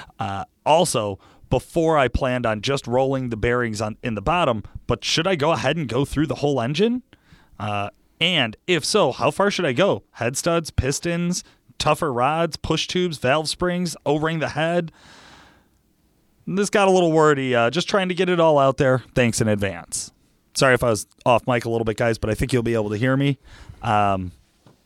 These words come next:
Chris, this is another one, man. Just Cummins guys love asking these types of questions.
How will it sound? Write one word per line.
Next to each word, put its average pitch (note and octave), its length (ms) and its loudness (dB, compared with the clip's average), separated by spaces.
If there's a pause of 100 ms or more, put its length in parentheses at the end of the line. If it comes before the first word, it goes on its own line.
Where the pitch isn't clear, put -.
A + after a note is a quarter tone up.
(140)
Chris, - 260 2
this C#3+ 180 0
is G3+ 120 2
another D#3+ 260 4
one, A2+ 140 2
man. A2 180 -2
Just C3 160 -4
Cummins G3+ 300 0
guys A#2+ 320 2 (120)
love A#2 420 0
asking A#2 400 -2
these A2 120 -4
types A2+ 260 -4
of - 60 -16
questions. A2+ 480 -2